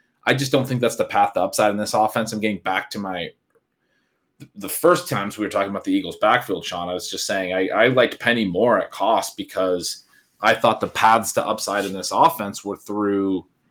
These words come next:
rushing efficiency, essentially, uh, with, you know, Hurts's mobility impacting that. Very similar to what Miles Sanders did last year. It's not exactly a bold take, but Penny be-,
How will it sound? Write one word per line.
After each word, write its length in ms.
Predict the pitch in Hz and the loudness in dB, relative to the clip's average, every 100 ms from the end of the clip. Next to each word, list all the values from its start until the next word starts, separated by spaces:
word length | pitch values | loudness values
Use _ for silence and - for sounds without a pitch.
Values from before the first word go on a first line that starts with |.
| _ _ _ _ _ - | _ _ _ _ _ 2
rushing 300 | 170 175 120 | 4 4 -2
efficiency, 600 | 80 78 - - 52 - 90 | -4 -8 -10 -10 -12 -12 -8
essentially, 800 | - 90 78 82 78 78 131 _ - | -6 -6 -4 -6 -4 -6 -8 _ -6
uh, 380 | 82 82 67 82 | -4 -4 -4 -2
with, 300 | 104 - - | -2 -4 -10
you 140 | 90 | -8
know, 120 | 78 - | -6 -4
Hurts's 800 | - 113 - 104 95 - - _ _ _ | 2 2 2 -2 -2 -4 -8 _ _ _
mobility 640 | 95 87 139 135 123 117 | 0 2 4 4 4 4
impacting 600 | 113 104 110 104 107 98 | 2 2 0 0 -2 -4
that. 320 | 98 98 95 - _ _ _ _ | -2 0 -2 -4 _ _ _ _
Very 200 | 196 214 | 6 6
similar 340 | - 147 123 104 | 8 4 4 4
to 60 | |
what 120 | 101 92 | 2 2
Miles 280 | 101 90 | 0 0
Sanders 280 | - 87 80 | -2 -4 -4
did 140 | 90 82 | -4 -4
last 260 | 82 - | -4 -4
year. 80 | 82 | -8
It's 120 | - | -4
not 120 | 104 | -4
exactly 380 | 95 101 90 90 | -2 -2 -2 -2
a 20 | |
bold 320 | 80 82 73 - | -4 -4 -6 -8
take, 300 | 76 - _ | -12 -12 _
but 260 | 98 82 - _ _ _ _ _ _ _ _ _ - | -4 -4 -8 _ _ _ _ _ _ _ _ _ -4
Penny 320 | 170 156 131 | 0 2 2
be-, 400 | 117 120 120 | 2 -2 -4